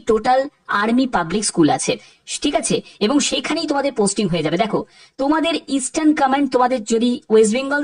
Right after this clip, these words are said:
থেকে তুমি বিলং করে থাকো, তোমাদের ইস্টার্ন কমান্ড তোমাদের সিলেক্ট করতে হবে, ঠিক আছে, আবেদন করার সময়। এবং এখানে আর্মি পাবলিক স্কুলের একদম লিস্ট গুলো দেয়া আছে, তোমরা দেখতেই পাচ্ছ, একদম লম্বা লিস্ট। তোমরা ওয়েস্ট বেঙ্গলের মধ্যেও পেয়ে যাবে, আসাম থেকে যারা, তারা আসামেও তোমরা পেয়ে যাবে, গুয়াহাটিতে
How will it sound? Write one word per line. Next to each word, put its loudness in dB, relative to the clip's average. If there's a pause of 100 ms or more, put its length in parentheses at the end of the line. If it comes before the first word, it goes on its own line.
থেকে 2
তুমি -2
বিলং 2
করে -2
থাকো, 0 (100)
তোমাদের 2 (200)
ইস্টার্ন -4 (120)
কমান্ড 2
তোমাদের 0
সিলেক্ট 0
করতে -2
হবে, -2 (480)
ঠিক -4
আছে, 0
আবেদন 0
করার 0
সময়। -4 (540)
এবং -2 (160)
এখানে 0 (120)
আর্মি 0 (100)
পাবলিক 0
স্কুলের -2 (180)
একদম -2 (140)
লিস্ট 0
গুলো 2
দেয়া 2
আছে, -4 (140)
তোমরা 0
দেখতেই -4
পাচ্ছ, -4 (280)
একদম -2 (120)
লম্বা 2
লিস্ট। -4
তোমরা -2 (180)
ওয়েস্ট 2
বেঙ্গলের 0
মধ্যেও 0
পেয়ে 0
যাবে, 2 (180)
আসাম -4
থেকে -4
যারা, 2 (100)
তারা 0 (140)
আসামেও 0 (320)
তোমরা 2
পেয়ে -2
যাবে, -2
গুয়াহাটিতে 0